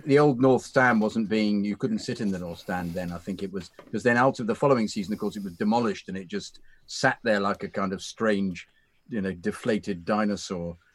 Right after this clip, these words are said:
Um, but you could then just stand in the court. You didn't actually have any interaction with the, with the, uh, the opposition fans. You didn't, there didn't, didn't appear to be much running after them if there were only ten of them,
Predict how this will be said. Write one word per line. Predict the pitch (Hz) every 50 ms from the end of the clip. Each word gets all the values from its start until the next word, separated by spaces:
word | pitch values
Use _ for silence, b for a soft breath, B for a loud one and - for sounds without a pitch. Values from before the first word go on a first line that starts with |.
| _ -
Um, | - 107 107 101 101 98 95 b b b b -
but | 113 120 123
you | 127 113
could | - - 117
then | 110 131 120 117
just | 104 117 107 -
stand | - - 139 123 123 113
in | 113 107
the | 110
court. | - 139 139 139
You | 135 135
didn't | 131 160 143 139 131
actually | 123 110 - 131 120
have | 107 117 110 113
any | 127 127 123 117
interaction | 113 104 - 113 110 117 131 - - - - 98 90 92
with | 95 95 87 90
the, | 101 98 101 95 _ _ _ _ _ _ _ _ -
with | 107 104 90 92
the, | 104 104 104 104 101 101
uh, | 101 101 104 104 -
the | 107 110
opposition | 107 - 101 92 120 110 - 113 107
fans. | - - 127 117 110 98 87
You | 113 107
didn't, | 104 131 123 117 - b b b b b
there | 135 127
didn't, | 123 147 147 156 147
didn't | 156 147 147 139
appear | 135 - 139 143 123
to | 117
be | 120 123 123
much | 120 123 127 - - - - - _ _ _ _ _ _ _ -
running | 117 113 127 131 135 135 127 123
after | 123 127 127 127 - - - 110 87
them | 92 98 95 104
if | 98 -
there | - 110 107
were | 110 113
only | 110 104 104 104 -
ten | - - 120 113 110
of | 107 85 80
them, | 95 85 80 82 85